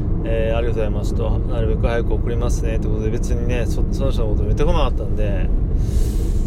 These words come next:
まあ、その人ちょっと見たらね、なんか、と-、取引一切してない人でね、あの、アイコンとかも設定してないんで、まあ、別に悪いスパムとかじゃないと思うんですけど、まあ、どっちかというと俺の方がこう、取引もあって信用できるから、まあ、出す側としてはね、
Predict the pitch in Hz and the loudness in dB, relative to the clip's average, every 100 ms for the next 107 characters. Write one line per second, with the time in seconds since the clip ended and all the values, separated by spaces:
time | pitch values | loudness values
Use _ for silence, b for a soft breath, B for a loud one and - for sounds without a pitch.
0 | B - 170 240 285 - 247 - 180 208 | B 0 0 2 2 2 0 2 2 4
1 | 156 131 120 127 117 107 104 - - - | 2 2 0 0 0 0 0 0 -2 -2
2 | - - - 226 185 - 202 226 - 170 | -2 -2 0 0 0 0 0 0 2 2
3 | - 165 160 156 127 113 107 113 113 117 | 2 0 0 0 0 0 2 0 0 0
4 | 147 185 185 185 196 143 127 139 127 135 | 0 0 0 2 0 0 -2 -2 -2 0
5 | 131 123 120 131 127 - - 147 - - | 0 0 0 0 0 0 0 0 -2 -2
6 | 143 151 180 277 311 233 - 226 226 - | -2 0 0 0 0 -2 -2 -2 -2 0
7 | 143 143 143 - - - 110 120 135 139 | 0 0 -2 -2 -2 -2 -2 -2 -2 -2
8 | 143 220 220 214 220 214 208 143 123 117 | 0 -2 -2 -2 -2 0 -2 -2 -2 -4
9 | 113 147 147 127 123 - - 160 160 147 | -4 -4 -4 -6 -6 -6 -6 -6 -6 -6
10 | 170 160 135 127 123 147 170 262 277 285 | -6 -4 -2 -2 2 2 2 2 2 0
11 | - 254 156 127 110 | -4 -2 -4 -4 -8